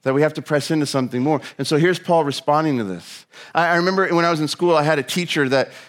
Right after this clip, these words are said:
was sharing one day in class his journey of coming to faith and how once upon a time in his own journey, he was just very antagonistic and anti anything that had to do with, like, Jesus and Christianity. And, and so he was just describing in his relationships how he would oftentimes talk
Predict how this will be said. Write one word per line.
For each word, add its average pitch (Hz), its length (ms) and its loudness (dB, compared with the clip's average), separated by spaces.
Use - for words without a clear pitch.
was 143 140 0
sharing 170 360 2
one 156 140 2
day 151 140 2
in 139 60 -4
class 151 360 0
his 151 300 -2
journey 156 380 0
of 127 100 -4
coming 143 340 -2
to 113 60 -2
faith 120 460 -4
and 113 140 -4
how 151 120 2
once 175 260 0
upon 170 240 0
a 156 60 -2
time 156 260 0
in 143 120 0
his 139 160 -2
own 135 160 0
journey, 143 360 0
he 170 160 0
was 147 120 2
just 147 140 0
very 156 280 0
antagonistic 143 1000 -2
and 127 160 -4
anti 143 420 -2
anything 143 420 -2
that 131 100 -4
had 131 140 -2
to 120 80 -6
do 127 160 -2
with, 120 160 -2
like, 110 120 -2
Jesus 127 380 -4
and 113 100 -8
Christianity. 123 680 -4
And, - 80 -10
and 139 100 -4
so - 80 0
he 160 140 4
was 170 100 2
just 156 140 -2
describing 151 460 0
in 143 100 2
his 127 140 -2
relationships 143 680 -2
how 135 80 2
he 139 160 0
would 147 100 0
oftentimes 139 600 -2
talk 147 360 -2